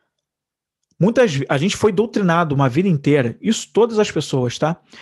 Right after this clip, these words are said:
Algumas pessoas já tão num nível mais acima e já se livraram de muitas e muitas a-, amarras,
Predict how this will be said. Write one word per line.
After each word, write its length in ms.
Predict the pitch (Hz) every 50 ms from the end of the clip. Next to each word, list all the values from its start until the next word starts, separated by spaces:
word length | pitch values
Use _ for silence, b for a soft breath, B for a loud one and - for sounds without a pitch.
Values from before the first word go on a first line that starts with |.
| B B B B B
Algumas 260 | 135 135 160 170 -
pessoas 240 | - 143 - 185 170
já 80 | 185
tão 140 | 180 185 180
num 160 | 180 170 160
nível 300 | 151 156 185 196 180 190
mais 200 | 170 165 165 151
acima 400 | 156 139 - - - 165 165 160
e 20 | 139
já 220 | 143 151 151 147
se 180 | - - - 165
livraram 460 | 165 156 131 123 143 151 170 190 185
de 140 | 165 139 160
muitas 500 | 151 151 160 196 247 277 254 - 220 180
e 60 | 185
muitas 280 | 175 185 180 190 165 147
a-, 220 | 160 143 139 139 -
amarras, 520 | - 139 131 127 123 131 143 165 196 -